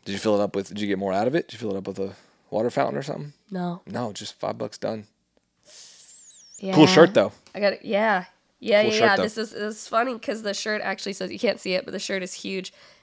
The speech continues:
Speaker 2: And on the back, it says, "I went to John Mayer concert. I got this big shirt."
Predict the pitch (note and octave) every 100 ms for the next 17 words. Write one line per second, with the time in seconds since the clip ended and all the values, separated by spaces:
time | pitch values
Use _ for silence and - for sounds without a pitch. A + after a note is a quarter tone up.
0 | - F#3+ F#3 F#3 F#3+ F#3+ - - F3+ F3+
1 | - F3+ F3+ - - F3+ F#3 G#3+ F3+ F3+
2 | F#3+ F#3+ F3+ F3+ F3+ - - F3+ - F3
3 | F3 F3+ E3+ -